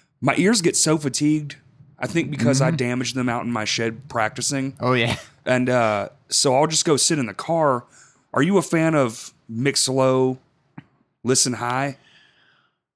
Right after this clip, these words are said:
Speaker 1: Do you, do you take that approach
Speaker 2: Are you
Speaker 1: where you
Speaker 2: saying, like,
Speaker 1: mix at a
Speaker 2: mix
Speaker 1: low
Speaker 2: low
Speaker 1: volume?
Speaker 2: volume? Uh,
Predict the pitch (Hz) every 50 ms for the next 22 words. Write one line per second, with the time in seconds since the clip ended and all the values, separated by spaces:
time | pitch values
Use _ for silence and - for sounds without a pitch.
0 | _ _ _ _ _ - 113 139 147 110 127 143 135 147 151 147 147 151 143 139
1 | 139 131 156 147 147 - 156 143 - 175 160 151 147 147 139 131 135 139 117 117
2 | 123 127 131 131 135 139 127 131 147 151 147 151 143 143 147 - - - - 143
3 | 151 151 143 139